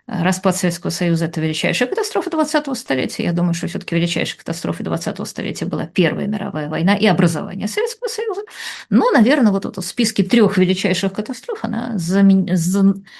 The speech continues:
эм, она занимает, э, почетное второе или третье место, потому что после того, как распалась страна, а, ну, собственно, распалось все. Да, там временно наступил каменный век.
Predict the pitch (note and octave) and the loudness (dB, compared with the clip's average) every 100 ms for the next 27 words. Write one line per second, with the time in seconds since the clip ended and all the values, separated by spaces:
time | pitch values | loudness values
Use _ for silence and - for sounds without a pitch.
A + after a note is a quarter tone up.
0 | - - - F3 F3 F3 F3 F3 F3 A3 | -20 -8 0 2 4 4 4 2 2 2
1 | G#3+ G3 G3+ G#3 - - D3+ F3+ F3+ G3+ | 2 0 -2 -4 -10 -10 -8 -6 -2 -2
2 | G3+ E3+ - D#3+ D#3 D3+ - - - G#3 | 0 0 0 0 0 0 -2 -4 -2 -2
3 | A4+ - A3 F3+ - E3+ - E3+ G3 E3+ | -2 -4 -2 -2 -2 -4 -4 0 0 0
4 | - C3+ - - - E3+ - - G#3 - | -4 -8 -8 -10 -8 -8 -4 -4 -4 -6
5 | - - F4+ B4+ C#5 - - - - - | -6 -2 0 0 -2 -10 -18 -20 -20 -8
6 | E3+ F3+ F3+ E3+ - _ _ G3 B3 A3 | 0 2 2 0 -8 _ _ 0 2 2
7 | - F#3 E3+ D#3+ C#3+ - - - E3 - | 4 2 2 -2 -4 -6 -10 -10 -12 -16
8 | _ - B3+ - E3+ - G#3+ F#3 - - | _ -4 -2 -4 -8 -12 -12 -12 -12 -2
9 | G3 D#4+ A#3 F#3 F3+ F3 F#3+ F#3 F#3+ E3 | 2 4 4 6 4 0 -2 2 2 2
10 | - - F#3+ F3 G3 B3+ G#4 C5+ - | -2 0 2 4 4 4 2 -2 -6